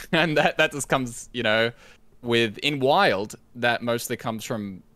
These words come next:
unintended interactions, like, interactions that wouldn't exist in Standard. Um, and that mostly just comes from a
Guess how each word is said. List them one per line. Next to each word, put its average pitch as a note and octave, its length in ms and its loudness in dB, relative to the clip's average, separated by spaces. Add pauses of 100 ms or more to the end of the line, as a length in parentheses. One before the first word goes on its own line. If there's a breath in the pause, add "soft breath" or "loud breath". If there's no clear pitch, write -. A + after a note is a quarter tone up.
(260)
unintended B2 840 -2
interactions, D#3 680 0
like, A2 220 2
interactions A2+ 480 0
that G#2+ 100 0
wouldn't G#2 240 -6
exist G#2+ 340 -6
in F#2+ 80 -6
Standard. A2 500 0 (480 soft breath)
Um, D#2+ 560 0 (100)
and G2 180 0
that F#2+ 220 0 (100)
mostly G2+ 360 0
just F#2 160 -6
comes E2+ 220 -4
from F2+ 200 -4
a D2 200 0